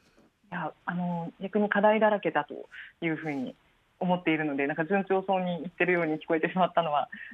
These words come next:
なんか、そこの部分は、まあ、あまり話せてないなというふうに感じているんですけども、なんか、本当にこういった繊維を取り出して、それをメーカーさんに渡すっていうことの一つとっても、まだまだいろんな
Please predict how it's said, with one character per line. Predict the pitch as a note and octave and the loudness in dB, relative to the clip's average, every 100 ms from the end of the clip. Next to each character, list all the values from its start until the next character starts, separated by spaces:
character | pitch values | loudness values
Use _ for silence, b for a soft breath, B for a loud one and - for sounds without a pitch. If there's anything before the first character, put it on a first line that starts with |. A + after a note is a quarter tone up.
| G#3+ | -4
な | F#3+ | -4
ん | |
か、 | F3+ D#3 | 0 -2
そ | F3+ | 0
こ | F#3 | 0
の | F3+ | 0
部 | F3+ | 0
分 | E3+ | 0
は、 | D3 | 0
ま | C#3+ | 0
あ、 | C#3+ | -2
あ | |
ま | D#3 | -2
り | D3+ | -4
話 | E3 D#3+ | 0 0
せ | D#3+ | 0
て | D3 | -2
な | C#3+ | -2
い | C#3 | -2
な | B2+ | -4
と | C3+ C#3+ | -6 -6
い | D3 D3+ | -6 -4
う | |
ふ | E3+ | -2
う | D3+ | -4
に | C#3 - - | -4 -12 -6
感 | D#3 D#3 | -4 -2
じ | D3+ | -2
て | |
い | D3 | -2
る | D3 | -4
ん | C#3+ | -6
で | C3 | -10
す | - | -10
け | |
ど | C#3 | -8
も、 | D#3 F3+ D3+ - _ _ _ _ - | -6 -6 -6 -10 _ _ _ _ -8
な | G3 | -2
ん | |
か、 | G3+ | 0
本 | A3+ | 2
当 | A3+ | 2
に | A3+ A3 A3 G#3+ _ _ - | 2 2 2 -2 _ _ -4
こ | - | 0
う | |
い | G#3 | 0
っ | G3 | 2
た | F#3+ G3 - | 2 2 4
繊 | A3+ G#3 | 4 4
維 | D#3+ | 0
を | |
取 | D#3 E3+ | 0 0
り | F3+ | 4
出 | |
し | F#3+ F#3 | 2 2
て、 | - E3+ D#3 | 0 2 2
そ | F3+ | 0
れ | F3+ | 2
を | F3 F3 F3 | 4 2 2
メ | F#3+ | -2
ー | |
カ | F#3+ G3+ | 2 2
ー | G3 | 4
さ | F#3+ | 2
ん | |
に | F#3+ | 4
渡 | F#3 F#3+ F#3 | 2 0 -4
す | F#3 | -2
っ | F3+ | -2
て | F3+ E3 | 0 0
い | D#3 | 0
う | |
こ | D#3 D#3+ | -2 -4
と | D#3+ | -4
の | D#3+ | -4
一 | - A3+ | -2 -4
つ | - | -4
と | - | -10
っ | |
て | F3+ - | -4 -2
も、 | D3+ C3+ - B B B | 0 -2 -6 B B B
ま | G3+ | 2
だ | F3 | 4
ま | D#3+ | 4
だ | C#3+ C3 B B B - | 2 0 B B B -6
い | - | -2
ろ | D#3 | 0
ん | |
な | D#3 D3 | 2 0